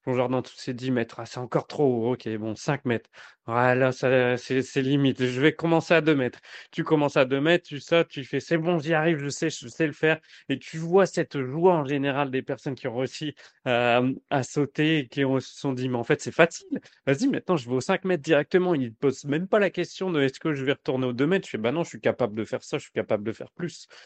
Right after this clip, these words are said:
Et voilà, donc on augmente cette, euh, cette confiance en soi par de petites actions auxquelles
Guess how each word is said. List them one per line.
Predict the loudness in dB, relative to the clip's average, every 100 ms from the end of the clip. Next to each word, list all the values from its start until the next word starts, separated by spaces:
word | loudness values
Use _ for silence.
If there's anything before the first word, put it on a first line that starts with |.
| _ _ _
Et | 2
voilà, | 4 4 4
donc | 0 0
on | 0
augmente | 2 2 2 0
cette, | 0 0 0
euh, | -2 -2
cette | -4 -8 -6
confiance | -8 -4 -4 -4
en | -4
soi | -2 -2
par | -2
de | -4
petites | -6 -8 -8 -6
actions | -6 -4 -4 -4
auxquelles | -2 -6